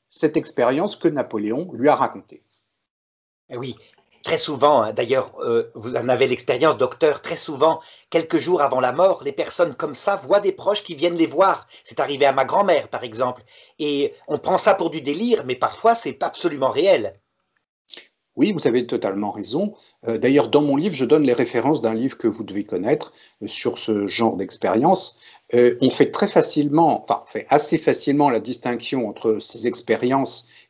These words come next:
Speaker 1: et des hallucinations, qui sont possibles aussi d'ailleurs. Mais dans le cas où il s'agit véritablement d'une expérience, euh, prémortelle,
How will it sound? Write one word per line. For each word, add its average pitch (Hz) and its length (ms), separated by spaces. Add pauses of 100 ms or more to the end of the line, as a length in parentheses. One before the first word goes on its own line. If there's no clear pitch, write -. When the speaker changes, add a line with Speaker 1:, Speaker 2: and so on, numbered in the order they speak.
Speaker 1:
et 123 100
des 110 240
hallucinations, 113 640
qui - 80
sont 110 180
possibles 107 380
aussi 202 220
d'ailleurs. 110 320 (340)
Mais 135 360
dans 165 180
le 170 140
cas 160 480
où 143 100
il 139 100
s'agit 151 340
véritablement 139 880 (240)
d'une 127 220
expérience, 135 760
euh, 107 220
prémortelle, 165 840